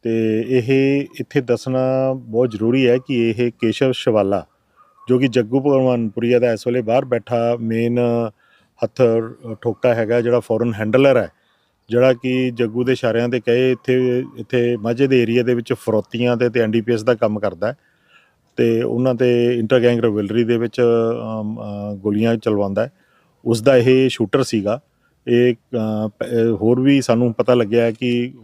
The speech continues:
ਹੋਰ ਜ਼ਿਲ੍ਹਿਆਂ ਦੇ ਵਿੱਚ ਵੀ ਇਹ, ਅ, ਸ਼ੂਟਿੰਗ ਦੇ ਫਾਇਰਿੰਗ ਇਨਸੀਡੈਂਟ ਵਿੱਚ ਇਨਵੋਲਵਡ ਹੈਗਾ। ਅੱਜ ਜਦੋਂ ਸਾਨੂੰ ਇਸ ਪਾਰਟੀਆਂ ਨੂੰ ਪਤਾ ਲੱਗਿਆ ਕਿ ਇਸ ਏਰੀਆ ਵਿੱਚ, ਮੁਖਬਰ ਨੇ ਦੱਸਿਆ ਕਿ ਇਸ ਏਰੀਆ ਜਾਂ ਟੈਕਨੀਕਲ ਜਿਹੜਾ ਸਾਡਾ ਐਵੀਡੈਂਸ ਆ ਰਿਹਾ ਸੀਗਾ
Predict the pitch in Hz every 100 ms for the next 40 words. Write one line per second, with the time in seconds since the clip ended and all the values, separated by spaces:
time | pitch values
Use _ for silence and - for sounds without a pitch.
0 | 104 123 120 120 131 135 127 113 120 113
1 | 117 117 113 - - - _ _ 117 110
2 | 107 - 113 120 120 117 107 113 113 113
3 | 107 113 113 113 110 113 117 107 104 98
4 | 104 98 120 - _ _ _ _ - 117
5 | 127 135 127 131 139 131 123 127 131 131
6 | 131 120 - 127 120 113 107 104 120 120
7 | 113 127 117 117 117 127 117 - 123 110
8 | 104 120 120 117 107 - 110 117 113 98
9 | 110 104 113 107 110 101 110 107 104 104
10 | 110 117 123 117 - _ - - _ 117
11 | 120 113 113 107 104 120 113 101 110 120
12 | 120 104 92